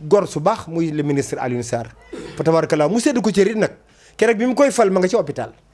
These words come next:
Kon loolu, cër we-, mënu ko weesu. Ñu bëgg rek, président, ñun mouvement religieux pour l'émergence. Ndax ki nag leen dong moo tax a jóg. Xasuñu kenn, léebuñu kenn, lu baax rek. Ak it sa ndam.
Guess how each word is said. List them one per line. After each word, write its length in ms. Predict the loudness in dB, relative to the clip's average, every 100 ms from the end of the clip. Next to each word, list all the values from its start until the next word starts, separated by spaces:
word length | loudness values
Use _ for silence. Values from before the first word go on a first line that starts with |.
| _ _ _ -2
Kon 160 | 2
loolu, 380 | 4 4 0 -2 -6
cër 160 | -2 0
we-, 120 | 0
mënu 180 | 0 2
ko 100 | 2
weesu. 220 | 0 -2 -10 -20 -20 -20 -2
Ñu 120 | 2
bëgg 180 | 2 4
rek, 200 | 2 2 -4 -20 _ _ -2
président, 480 | 0 2 0 -4 -8 _ _ _ -4
ñun 160 | 0 2
mouvement 380 | 2 2 2 2
religieux 320 | 2 -2 -4
pour 120 | -6
l'émergence. 520 | -4 -2 -4 -6 -8 -14 -10 -2
Ndax 140 | 0
ki 100 | 2
nag 200 | 2 2
leen 240 | 2 2 2
dong 180 | 2 2
moo 160 | 0
tax 160 | 0 -2
a 40 | -4
jóg. 120 | -8 _ _ _ _ -8
Xasuñu 280 | -2 0 2
kenn, 280 | 0 0 -6 _ _ _ -6
léebuñu 380 | -2 0 0 0
kenn, 280 | 0 0 -4 _ _ -4
lu 120 | 0
baax 180 | 2 0
rek. 160 | -4 -12 _ _ 0
Ak 140 | 0
it 60 | 0
sa 120 | 0
ndam. 220 | 0 0